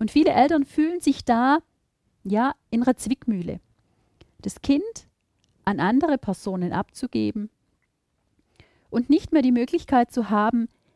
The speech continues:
jeden Schritt und jedes Wort als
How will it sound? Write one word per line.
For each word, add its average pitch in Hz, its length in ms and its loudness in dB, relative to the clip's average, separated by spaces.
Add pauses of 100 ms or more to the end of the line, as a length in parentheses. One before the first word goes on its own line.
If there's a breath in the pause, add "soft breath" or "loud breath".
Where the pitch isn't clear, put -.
(220)
jeden 226 340 0
Schritt - 580 -2 (100)
und 202 220 -6
jedes 196 460 -4
Wort - 400 -4 (800)
als 185 200 -2